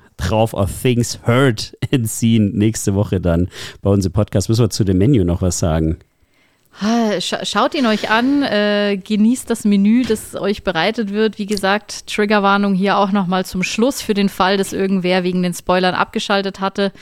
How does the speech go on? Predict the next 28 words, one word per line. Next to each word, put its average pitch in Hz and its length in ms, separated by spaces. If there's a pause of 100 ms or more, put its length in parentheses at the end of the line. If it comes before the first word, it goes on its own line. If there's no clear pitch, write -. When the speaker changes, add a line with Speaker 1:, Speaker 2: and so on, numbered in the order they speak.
(100)
Speaker 1:
Ja. 85 320 (300)
Speaker 2:
Ähm, 170 400 (920)
aber 175 420
ich - 140
find 208 240
den 196 120
Film 180 560
wahnsinnig 214 500
toll. 196 280
Man 190 120
kann 196 220
ihn 196 80
immer 226 260
wieder 214 260
sehen 202 360
und 180 100
in 185 80
meinem 180 260
Re-Rewatch 220 760
habe 196 100
ich 196 140
immer 233 180
noch 220 160
neue 196 300
Dinge, 226 400
neue 196 240
Details 202 500
entdeckt. 196 460